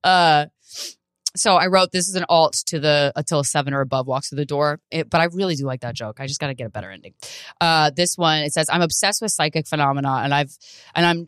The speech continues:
always trying to develop any untapped abilities I might have. Some of you may not know this, but Colin actually has psychic powers. Yeah, it's really impressive. Wherever we are in the world, he can tell if there's a model or an attractive woman within a two-mile radius."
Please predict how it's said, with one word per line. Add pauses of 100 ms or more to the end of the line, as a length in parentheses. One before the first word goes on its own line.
always
trying
to
develop
any
untapped
abilities
I
might
have. (240)
Some
of
you
may
not
know
this,
but
Colin
actually
has
psychic
powers.
Yeah,
it's
really
impressive.
Wherever
we
are
in
the
world, (240)
he
can
tell
if
there's
a
model
or
an
attractive
woman
within
a
two-mile
radius."